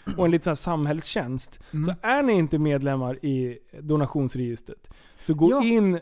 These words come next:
Speaker 1: och anmäl er där. För är du död, så är du död. Då är det lika bra att hjälpa folk än att vara girig.
Speaker 2: Vad bl-, vad glad jag
Speaker 1: Girig.
Speaker 2: blev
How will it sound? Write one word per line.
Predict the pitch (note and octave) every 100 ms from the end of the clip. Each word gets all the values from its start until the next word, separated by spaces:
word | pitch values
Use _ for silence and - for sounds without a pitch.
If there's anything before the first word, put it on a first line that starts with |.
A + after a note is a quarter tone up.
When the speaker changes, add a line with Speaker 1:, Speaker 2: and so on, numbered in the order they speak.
| -
Speaker 1:
och | F3+ E3 G3
anmäl | F3 F3+ G3 E3
er | C3+
där. | C3+
För | C3+ E3 D#3
är | F#3+ G#3
du | G3
död, | E3+ G3 F3+ E3 E3+ G#3 -
så | F3
är | E3+ E3+
du | D#3+
död. | F3+ D3 A#2+ B2 C3+
Då | F#3+
är | E3+
det | E3+ E3+
lika | F#3 F3+
bra | F3 E3+
att | E3
hjälpa | E3 F3 D#3+ E3+
folk | - C3+ C3 - _
än | D3 C#3
att | C3+ -
vara | C#3 C3 B2+ - - - - G3+ G3+ G#3+
girig. | C#3 D3+ C#3+ C#3 G#2 -
Speaker 2:
Vad | G#3+
bl-, | G3+ C4 D#4
vad | G#3+ G#3
glad | D4+ D4
jag | A3+
Speaker 1:
Girig. | F#3
Speaker 2:
blev | G3 F#3+ F3+